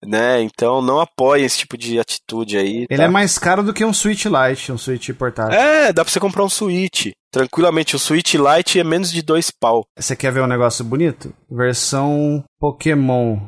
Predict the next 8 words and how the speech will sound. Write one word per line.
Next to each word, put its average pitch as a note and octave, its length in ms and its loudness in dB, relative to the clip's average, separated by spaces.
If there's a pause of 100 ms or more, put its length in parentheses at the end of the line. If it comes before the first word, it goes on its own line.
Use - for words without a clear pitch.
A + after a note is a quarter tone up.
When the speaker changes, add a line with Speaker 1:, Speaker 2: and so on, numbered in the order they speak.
Speaker 2:
do A#2 920 -2 (120)
New D3 420 2
Nintendo D#3 420 0
dois D3+ 240 0
D D3 80 2
S C#3 240 0
X C3+ 240 -4
L. G#2+ 360 -2